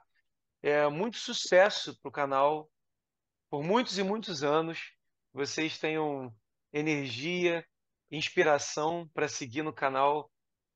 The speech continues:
é, o tempo que for possível, porque, é, ouvir bons papos e, e apoiar a cultura é muito importante. A gente tá precisando. A gente viveu momentos muito difíceis, é, no nosso país e acho que a gente precisa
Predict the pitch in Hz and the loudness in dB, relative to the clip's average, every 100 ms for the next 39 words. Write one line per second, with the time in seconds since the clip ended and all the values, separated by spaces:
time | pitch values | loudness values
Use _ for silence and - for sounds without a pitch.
0 | - 135 139 135 170 175 - 165 - 151 | -4 0 0 0 -2 -2 -6 -16 -6 -6
1 | 147 151 - 139 147 135 135 117 - 151 | -6 -8 -6 -4 -4 -4 -8 -10 -8 -2
2 | 156 156 143 - _ _ _ 139 143 139 | 4 4 2 -6 _ _ _ 2 4 6
3 | 139 135 135 135 - _ _ _ 165 156 | 6 6 4 0 -6 _ _ _ -6 -4
4 | 165 240 175 190 185 - 156 165 165 143 | -2 -2 2 2 2 2 4 4 4 -2
5 | 127 110 - 139 139 143 143 143 143 135 | -8 -10 -14 -10 -6 -6 -4 -4 0 0
6 | 123 - _ _ - 160 - 165 170 214 | -2 -10 _ _ 0 2 4 6 6 6
7 | - 165 117 160 226 202 127 113 _ _ | 0 -6 -4 0 4 4 2 -2 _ _
8 | _ - 160 196 226 233 220 214 185 180 | _ -2 -2 -2 -4 2 2 4 2 2
9 | 165 170 - 202 208 - 175 123 135 123 | -2 -2 2 2 0 -6 -8 -4 -4 -4
10 | 120 135 - 143 135 175 175 170 170 - | -6 -8 -8 -6 -2 0 0 0 -4 -4
11 | 170 226 - 185 - 180 202 - 131 113 | -4 -4 -6 -12 -8 -6 -6 -8 -10 -12
12 | - _ _ _ - 127 131 127 123 120 | -16 _ _ _ -6 -2 0 0 0 -2
13 | 123 131 135 139 - 123 120 127 165 170 | -4 -4 -2 -2 -4 -4 -4 -6 -6 -8
14 | 156 160 160 - 156 160 - 160 - 170 | -4 -2 -2 -4 -10 -8 -8 -8 -4 -6
15 | 156 165 | -2 -4